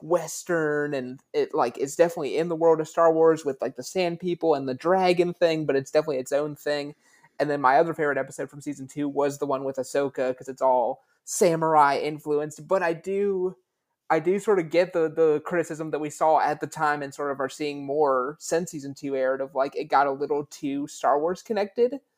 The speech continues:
for some people and a little bit too referential to stu-, to, you know, Luke and Ahsoka and all this other stuff. And while it didn't, like, hurt it for me,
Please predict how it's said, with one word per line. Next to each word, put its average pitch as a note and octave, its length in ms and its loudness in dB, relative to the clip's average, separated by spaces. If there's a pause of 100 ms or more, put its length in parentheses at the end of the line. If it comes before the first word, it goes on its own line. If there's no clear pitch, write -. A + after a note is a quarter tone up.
(400)
for G#3 200 6
some A3+ 220 0
people B3 360 4
and D3+ 140 0
a D3 60 4
little D#3 280 4
bit E3 180 -2
too F3 240 -4
referential D3+ 640 0
to F3 80 -10
stu-, E3+ 480 -4
to, D3 200 0
you C3+ 120 0
know, B2+ 160 4
Luke C#3 340 0
and C3 160 2
Ahsoka C#3 320 2
and C3 140 2
all C3 100 4
this C3+ 160 -10
other B2+ 140 -2
stuff. C3 440 0
And D#3+ 120 -4
while D3 160 6
it D3+ 100 2
didn't, F#3+ 300 -4
like, D3 280 -2 (320)
hurt E3+ 260 2
it D#3+ 140 -2
for D#3 140 -2
me, D#3+ 380 -2